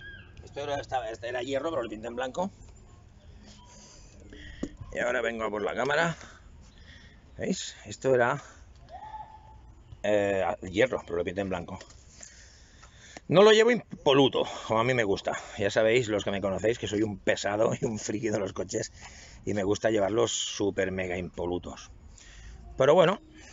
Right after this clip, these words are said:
aquí lo veis, es decir, no, no hay mucho misterio. Detalles, en donde iría la barra de torretas, le he puesto, como veis, esos tapones. Bueno, simplemente los saqué y los pinté en blanco.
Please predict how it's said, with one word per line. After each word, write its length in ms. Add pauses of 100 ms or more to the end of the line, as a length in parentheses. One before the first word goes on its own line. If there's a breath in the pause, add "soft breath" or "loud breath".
(1700 loud breath)
aquí 200
lo 120
veis, 340 (100)
es 80
decir, 280
no, 260
no 140
hay 80
mucho 240
misterio. 500 (500 loud breath)
Detalles, 680 (320)
en 180
donde 220
iría 180
la 100
barra 200
de 80
torretas, 580 (320 loud breath)
le 120
he 20
puesto, 640 (600 loud breath)
como 180
veis, 160
esos 180
tapones. 560 (140)
Bueno, 200 (140)
simplemente 460
los 140
saqué 300
y 100
los 120
pinté 240
en 80
blanco. 380